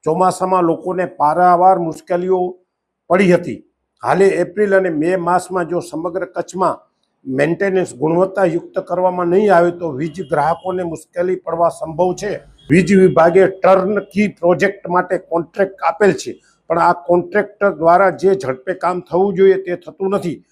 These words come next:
તેમ વીજ વિભાગના વર્તુળોએ જણાવ્યું હતું. વીજ વિભાગના કચ્છમાં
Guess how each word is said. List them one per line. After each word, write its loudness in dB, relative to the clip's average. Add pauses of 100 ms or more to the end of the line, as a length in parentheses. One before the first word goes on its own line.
(260)
તેમ 4 (380)
વીજ -2
વિભાગના 2
વર્તુળોએ 0
જણાવ્યું 2
હતું. -16 (220)
વીજ 0
વિભાગના 2
કચ્છમાં -2